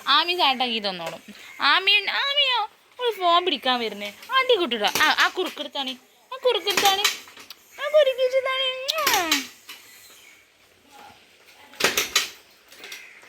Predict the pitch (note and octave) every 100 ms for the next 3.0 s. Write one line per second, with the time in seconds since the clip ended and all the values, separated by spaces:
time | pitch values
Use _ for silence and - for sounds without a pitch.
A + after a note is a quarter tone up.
0 | - - C#4 E4+ D#4 C4+ C#4+ D4+ - B3+
1 | C#4 D4+ C4+ A3 G#3+ G#3+ - G#3+ A#3+ G#3+
2 | G#3 G#3+ G#3+ A#3+ A#3 G#3 G#3 G#3+ G3+